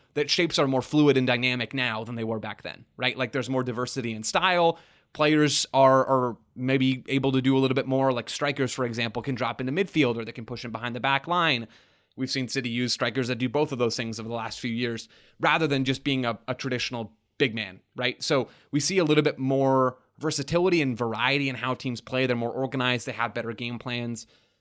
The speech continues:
varied defensive shapes, all that stuff. So yeah, the bones are the same. Like, I, I like to say, soccer is cyclical. Yeah, it's hard to find something that's new, at least at a macro level. All this stuff has been done for the most part. It's just the little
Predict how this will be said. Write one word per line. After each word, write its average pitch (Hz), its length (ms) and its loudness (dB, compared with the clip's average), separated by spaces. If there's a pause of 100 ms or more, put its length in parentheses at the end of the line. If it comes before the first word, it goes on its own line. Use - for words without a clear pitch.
(120)
varied 131 400 0
defensive 120 400 -6
shapes, 123 280 -4
all 131 200 0
that 135 200 0
stuff. 160 280 -2
So - 80 0
yeah, 196 120 6
the 147 100 2
bones 180 300 2
are 180 40 -2
the 135 100 -2
same. 123 300 -4 (100)
Like, 127 140 -4
I, 143 100 -2
I 151 60 4
like 170 160 2
to 160 80 -8
say, 156 120 0
soccer 151 380 0
is 127 100 0
cyclical. 120 480 -6
Yeah, 139 320 -2
it's 143 300 -4
hard 190 280 2
to 170 40 -2
find 160 240 -2
something 147 220 -4
that's 123 200 -4
new, 143 460 -2 (380)
at 143 100 -2
least 147 200 2
at 135 60 -2
a 123 60 2
macro 127 420 0
level. 165 280 2
All 160 240 2
this 160 160 0
stuff 147 180 0
has 135 260 0
been 123 220 -4
done 139 220 -2
for 180 100 -4
the 139 100 0
most 131 300 -2
part. 240 240 -2 (440)
It's 151 160 0
just - 240 0
the 165 80 -2
little 143 600 4